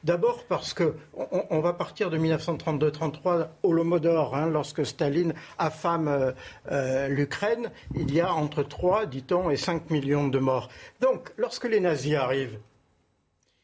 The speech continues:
eh bien, certains Ukrainiens se disent, mais peut-être c'est notre planche de salut pour avoir une Ukraine autonome.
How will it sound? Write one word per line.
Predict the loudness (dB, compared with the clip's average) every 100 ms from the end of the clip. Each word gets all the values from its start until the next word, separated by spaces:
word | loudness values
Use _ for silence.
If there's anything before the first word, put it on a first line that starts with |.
| _
eh | 0
bien, | 2 0 -2
certains | -4 -4 -2 -2 0
Ukrainiens | 0 -2 0 0 2 0
se | 2 0
disent, | 0 0 2 4
mais | 2
peut-être | 2 0 0 -2 -4 -10 -10 -20 -20 -14
c'est | 0
notre | 0 2 -2
planche | 0 0 0 0
de | 0
salut | 0 -2 -2
pour | 2
avoir | 2 4 2
une | 2
Ukraine | 0 -2 -2 -2
autonome. | -2 -2 0 0 -2